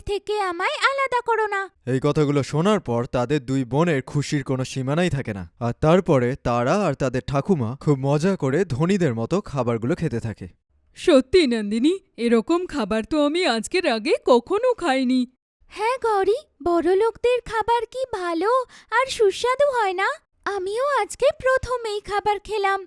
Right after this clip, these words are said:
Speaker 1: খুব ভালো লেগেছে।
Speaker 3: এই সব তোদের ভালো মানুষের জন্য হয়েছে যে তোরা এই ম্যাজিক কড়াই পেয়েছিস।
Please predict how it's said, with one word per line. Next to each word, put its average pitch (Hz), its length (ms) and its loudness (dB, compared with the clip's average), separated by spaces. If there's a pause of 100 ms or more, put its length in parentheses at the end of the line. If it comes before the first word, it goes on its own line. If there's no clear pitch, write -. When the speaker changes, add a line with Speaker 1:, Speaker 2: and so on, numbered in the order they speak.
(280)
Speaker 1:
খুব 571 320 2
ভালো 440 340 2
লেগেছে। 403 640 -2 (420)
Speaker 3:
এই 240 320 2
সব 233 360 0 (100)
তোদের 240 320 0
ভালো 233 340 -2
মানুষের 247 500 0
জন্য 233 340 0
হয়েছে 240 480 0 (260)
যে 233 180 2
তোরা 208 440 -2
এই 320 180 2
ম্যাজিক 233 640 0
কড়াই 240 420 0
পেয়েছিস। 247 680 -2